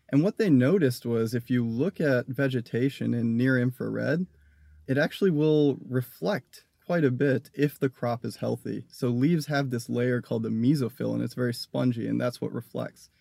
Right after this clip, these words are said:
Now, when the crop is stressed, that layer collapses and it can no longer reflect as much light. So what we do is we take that concept, but we can apply it in a much, much higher resolution because we're much closer to the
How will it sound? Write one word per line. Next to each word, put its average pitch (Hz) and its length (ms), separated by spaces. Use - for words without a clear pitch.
Now, 123 120
when 127 100
the 127 80
crop 151 320
is 131 100
stressed, - 600
that 147 220
layer 135 220
collapses 120 600
and 117 120
it - 100
can 131 120
no 127 120
longer 123 300
reflect 120 440
as 117 120
much - 240
light. 113 240
So 135 500
what 170 160
we 208 240
do 120 400
is 123 160
we 165 140
take 196 240
that 127 180
concept, 151 540
but - 140
we 180 100
can 190 100
apply 139 380
it 131 60
in 120 100
a 117 100
much, 127 500
much 131 220
higher 123 260
resolution 120 760
because 131 240
we're 123 80
much 123 280
closer 123 320
to 113 120
the 113 80